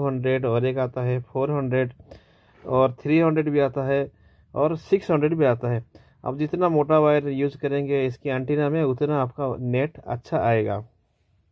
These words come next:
ये देखिए, ये फ़ोर जी phone है Beetel की, फ़ोर जी support है और इसका जो display भी बढ़ा दिया है। आज हम जो जानकारी दे रहा हूँ मैं, यहाँ आपका antenna की wire use होगी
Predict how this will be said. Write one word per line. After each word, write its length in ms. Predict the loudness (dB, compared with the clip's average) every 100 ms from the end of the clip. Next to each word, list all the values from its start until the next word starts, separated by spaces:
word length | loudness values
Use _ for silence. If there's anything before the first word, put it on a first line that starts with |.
| _ _ _ -20 _ _ _ _ -20 -10 -4
ये 100 | 0
देखिए, 300 | 0 0 2
ये 220 | 2 2
फ़ोर 280 | 0 -2 -2
जी 160 | -2 -4
phone 320 | 0 0 2
है 220 | 2 2 0 -4 _ _ _ _ _ _ _ _ -12
Beetel 420 | -6 -2 0 0
की, 240 | 0 0 0 -6 _ _ _ _ _ _ -8
फ़ोर 140 | -6
जी 120 | -4 -2
support 400 | -2 0 -2 0
है 280 | 2 0 -2 _ _ _ _ _
और 380 | -2 4 4 4
इसका 240 | 0 -6
जो 120 | -6 -4
display 380 | -6 -6 -4
भी 120 | -2 0
बढ़ा 240 | 2 0
दिया 240 | 0 2 2
है। 220 | 0 -2 -6 -14 _ _ _ -6
आज 200 | -4 0
हम 200 | 0 0
जो 140 | 0
जानकारी 420 | 2 0 2 0 2
दे 200 | 2 4
रहा 120 | 2
हूँ 180 | 0 -2
मैं, 260 | 0 -2 -4 _ -20 -20 -20 _ -8
यहाँ 300 | -4 0 2
आपका 260 | 0 0 2
antenna 380 | 2 0 -2 -2
की 180 | -2 -2
wire 260 | 2 2 2
use 280 | 0 -2 -2
होगी 260 | -4 -2